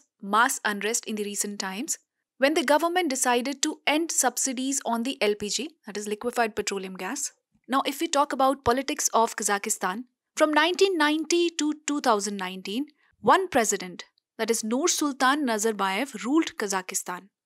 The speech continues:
His handpicked successor, Kasim Tokayev, became the president. So after the decision of ending up subsidies,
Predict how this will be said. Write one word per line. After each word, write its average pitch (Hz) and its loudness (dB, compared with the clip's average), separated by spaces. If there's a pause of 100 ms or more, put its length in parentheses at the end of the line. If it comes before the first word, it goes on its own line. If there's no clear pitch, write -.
(100)
His 247 2
handpicked 247 2
successor, 247 0 (140)
Kasim 330 2
Tokayev, 269 2
became 226 -2
the 226 0
president. - -8 (260)
So - 0
after 302 4
the 311 0
decision 294 -2
of 277 -2
ending 240 -2
up 240 -2 (120)
subsidies, 214 -2